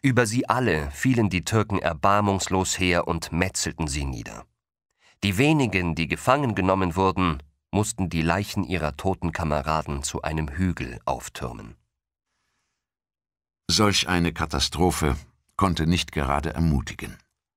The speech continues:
Speaker 2: Aber die Bischöfe im Heer wussten zu berichten, dass die Scharen Peters in Konstantinopel sogar die Kirchen geplündert hätten. Von einem Kloster sollen sie sogar die Ikonen von den Wänden gerissen und eine heilige Monstranz entweiht, in Stücke geschnitten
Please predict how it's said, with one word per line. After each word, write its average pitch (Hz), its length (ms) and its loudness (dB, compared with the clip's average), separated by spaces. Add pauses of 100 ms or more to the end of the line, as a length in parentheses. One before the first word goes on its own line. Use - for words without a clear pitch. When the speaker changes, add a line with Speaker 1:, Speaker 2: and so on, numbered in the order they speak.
(640)
Speaker 2:
Aber 113 300 4
die 110 100 0
Bischöfe 82 540 2
im 71 160 2
Heer 82 260 2
wussten 104 320 0
zu 113 160 0
berichten, 98 480 0
dass 90 180 0
die 82 140 -2
Scharen 104 560 0
Peters 110 480 0
in 85 220 -2
Konstantinopel 98 840 2
sogar 95 300 2
die 95 200 -4
Kirchen 104 520 0
geplündert 67 680 -2
hätten. - 400 -4 (600)
Von 76 180 -2
einem 90 240 2
Kloster 113 440 2
sollen 82 300 2
sie 80 140 0
sogar 76 320 0
die 78 180 -4
Ikonen 92 480 4
von 73 200 0
den 67 200 2
Wänden 82 300 -2
gerissen 76 520 0 (360)
und 85 180 0
eine 98 260 2
heilige 101 360 2
Monstranz 80 840 0
entweiht, 78 680 0
in 69 120 0
Stücke 80 340 -2
geschnitten 82 580 0